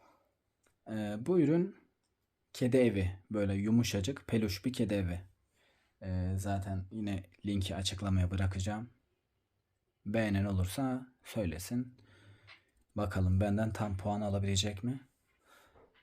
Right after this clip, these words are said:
Ee, zaman geçmeden başlayalım kurmaya. Evet arkadaşlar, paketimizin içerisinde, e, dış iskelet dediğimiz bölüm var. İçindeki yumuşacık yastığı var.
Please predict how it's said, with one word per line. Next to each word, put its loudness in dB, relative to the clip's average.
Ee, 0
zaman 4
geçmeden 0
başlayalım 2
kurmaya. 0
Evet 2
arkadaşlar, 2
paketimizin 4
içerisinde, -2
e, 2
dış 6
iskelet 2
dediğimiz 4
bölüm 4
var. 0
İçindeki 2
yumuşacık 4
yastığı 6
var. 2